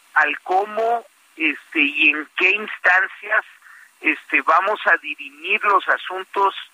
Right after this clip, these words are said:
electorales cuando estos llegan a tener problemas, porque se va a ver, este, minimizadas las posibilidades, eh,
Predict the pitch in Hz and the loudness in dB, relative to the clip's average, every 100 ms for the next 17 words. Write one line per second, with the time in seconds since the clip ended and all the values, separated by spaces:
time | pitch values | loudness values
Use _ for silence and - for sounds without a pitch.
0 | - 151 143 135 - 139 143 170 208 - | -6 0 2 0 0 2 4 2 -2 -6
1 | - 123 151 160 185 156 160 190 185 - | -4 -4 -4 -6 -6 -2 2 4 2 2
2 | 143 - 175 147 160 180 202 - 180 170 | 0 2 0 2 2 2 0 0 -4 -2
3 | - - 214 - - - _ - 139 143 | -2 0 -2 -2 -16 -20 _ -8 0 4
4 | 175 180 185 208 214 _ _ _ _ - | 4 4 4 2 0 _ _ _ _ -14
5 | 147 - 160 147 156 180 190 180 170 160 | -14 -6 -2 -2 0 2 2 2 0 -2
6 | - 180 185 202 208 196 180 160 - 151 | 0 2 4 6 4 2 0 -2 -6 -14
7 | - 139 135 131 135 143 170 175 180 196 | -14 -16 -16 -16 -6 0 2 2 2 0
8 | 196 139 _ _ _ - 139 135 139 | -2 -12 _ _ _ -4 2 2 2